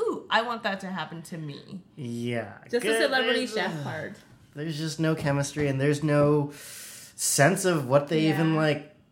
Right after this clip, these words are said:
Speaker 2: like about each o-, about each other, and yeah, I don't know. They just
Speaker 3: Yeah.
Speaker 2: say that they like each other, and then they like each other, and that's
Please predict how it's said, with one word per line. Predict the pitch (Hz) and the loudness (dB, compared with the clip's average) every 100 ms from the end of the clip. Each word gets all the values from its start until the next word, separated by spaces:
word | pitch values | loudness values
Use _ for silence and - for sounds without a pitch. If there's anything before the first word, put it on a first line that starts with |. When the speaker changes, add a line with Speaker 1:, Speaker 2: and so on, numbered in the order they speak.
| _ | _
Speaker 2:
like | 120 127 175 | -4 -2 -2
about | 180 185 190 - 160 | -2 -2 -2 -2 -4
each | 160 - | -2 -2
o-, | 175 | -4
about | 139 156 | 0 0
each | 165 - | -2 -2
other, | 156 180 185 | -2 0 -2
and | 165 127 113 107 | -4 -6 -10 -12
yeah, | - 117 104 98 - | -10 -10 -10 -16 -18
I | 113 | -16
don't | 107 | -14
know. | 104 98 _ - - - - - - _ _ _ _ _ | -16 -18 _ -20 -20 -20 -20 -20 -20 _ _ _ _ _
They | 151 175 | -2 4
just | 240 226 | 6 6
Speaker 3:
Yeah. | 175 | 8
Speaker 2:
say | 170 | 8
that | 170 160 | 10 6
they | 165 151 | 6 6
like | 151 | 6
each | 147 147 | 4 4
other, | 151 147 | 6 8
and | 143 127 | 6 2
then | 127 123 | -2 0
they | 123 | 0
like | 117 113 | 0 -2
each | 113 104 | -4 -10
other, | 110 110 113 - | -12 -12 -14 -12
and | 117 | -6
that's | 117 113 - | -6 -8 -14